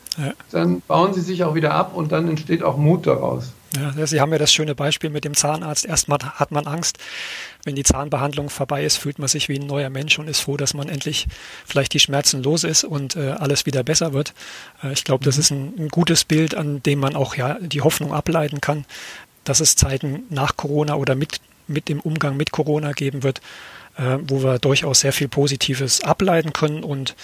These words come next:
Speaker 1: wie Sie das auch sagen, äh, es ist nicht das Ende, sondern es ist ein Anfang von einem Weg, ähm, ja, den ich, äh, hoffe, den wir dann alle gemeinsam gehen können.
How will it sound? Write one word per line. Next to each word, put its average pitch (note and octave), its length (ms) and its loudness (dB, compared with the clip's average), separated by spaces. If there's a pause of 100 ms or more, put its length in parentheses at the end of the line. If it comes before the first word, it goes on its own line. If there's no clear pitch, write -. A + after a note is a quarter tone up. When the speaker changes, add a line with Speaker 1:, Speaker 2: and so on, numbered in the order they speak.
(280)
Speaker 1:
wie C#3 100 -2
Sie C3 120 0
das B2+ 180 2
auch B2 120 -2
sagen, C3+ 420 0 (280)
äh, C3 320 0
es - 140 2
ist - 140 2
nicht D3 180 -4
das C#3 140 0
Ende, C#3+ 280 0
sondern B2+ 320 -4
es A#2+ 140 2
ist - 160 2
ein E3 80 -4
Anfang C3+ 460 -2
von C3 220 0
einem B2+ 120 -2
Weg, C3 240 0 (420)
ähm, B2+ 240 -4
ja, B2+ 140 0
den B2+ 200 -4
ich, - 280 2
äh, C3+ 180 -2
hoffe, C#3+ 300 0
den B2+ 180 0
wir C#3 80 0
dann C3 140 -4
alle C3 180 -2
gemeinsam C3 440 -2
gehen C3+ 240 -4
können. B2+ 160 -6